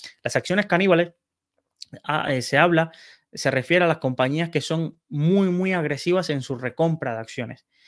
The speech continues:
Entonces, eh, no es un tema que hemos, no hemos llegado todavía a hablar de él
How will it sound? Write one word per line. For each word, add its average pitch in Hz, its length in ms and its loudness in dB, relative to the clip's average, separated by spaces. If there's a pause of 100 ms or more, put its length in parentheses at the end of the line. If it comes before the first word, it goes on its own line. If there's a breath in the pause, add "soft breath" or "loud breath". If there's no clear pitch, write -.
(220 soft breath)
Entonces, 135 460 -4 (340 soft breath)
eh, 117 300 -4
no 135 180 0
es 180 120 -2
un 196 140 -2
tema 190 280 2
que 127 160 2
hemos, 165 340 -4
no 147 300 0
hemos 180 180 0
llegado 147 380 2
todavía 131 460 0
a - 100 -8
hablar 127 260 -2
de 147 80 -2
él 131 120 -6